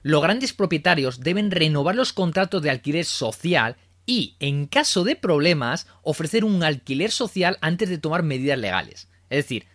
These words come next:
antes de desahuciar, tienes que darle un alquiler mucho más barato a tus inquilinos si no te pagan. Vamos, que si te dejan de pagar, te vuelves un alma caritativa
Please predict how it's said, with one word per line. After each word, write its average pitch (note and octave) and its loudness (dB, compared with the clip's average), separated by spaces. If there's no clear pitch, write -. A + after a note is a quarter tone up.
antes D#3 0
de A#2+ -6
desahuciar, A3 -2
tienes F3 0
que E3+ 0
darle D#3+ 2
un C#3+ -4
alquiler B2+ 0
mucho F3 0
más G3 0
barato G3 0
a C3+ -2
tus C#3 -2
inquilinos B2 -6
si - -8
no A#2 -6
te G2+ -8
pagan. - -16
Vamos, C3 2
que F3 4
si F3+ 2
te F3+ 2
dejan B3+ 2
de F3 2
pagar, G#2+ -4
te E3 4
vuelves G3 2
un E3 0
alma A3 0
caritativa E3+ -2